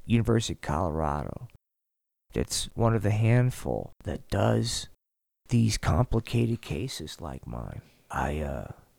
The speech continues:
didn't have a guarantee of anything. Didn't have an appointment. Didn't have a referral. But I said, "Fuck it, maybe I'll get it."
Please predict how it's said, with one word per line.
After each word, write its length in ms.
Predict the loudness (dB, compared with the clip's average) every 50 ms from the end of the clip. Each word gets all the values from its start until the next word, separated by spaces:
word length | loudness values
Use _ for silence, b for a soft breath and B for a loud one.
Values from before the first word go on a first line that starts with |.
| -18 -16 -6 0
didn't 260 | 2 2 2 2 2
have 180 | 2 2 0 -2
a 40 |
guarantee 960 | -6 -6 -2 0 2 4 4 2 0 -2 -6 -6 -4 -2 0 -2 -2 -4 -6 -12 _ _ _ _ _ _ _ _ _ _ -12 -6
of 160 | -4 0 2 4
anything. 520 | 4 6 4 4 2 0 -4 -12 -14 -16 -18 _ _ _ _ -4
Didn't 200 | -2 0 4 4
have 160 | 4 4 4
an 60 | 2
appointment. 640 | 2 2 0 2 2 2 0 0 -2 -2 -4 -4 -6 _ _ _ _ _ _ _ _ -4
Didn't 220 | 0 2 4 4
have 160 | 4 4 4 2
a 40 |
referral. 640 | 2 2 2 0 0 0 2 2 2 2 0 -2 -6 -10 _ _ _ _
But 100 | 2 4
I 80 | 4 4
said, 220 | 4 2 -2 -4
"Fuck 320 | -4 -4 -4 -4 -4 -4 -4
it, 80 | -6
maybe 280 | -2 0 0 0 0 0
I'll 120 | 0 0
get 300 | -2 -2 -2 -2 -2 -4
it." 120 | -6 -8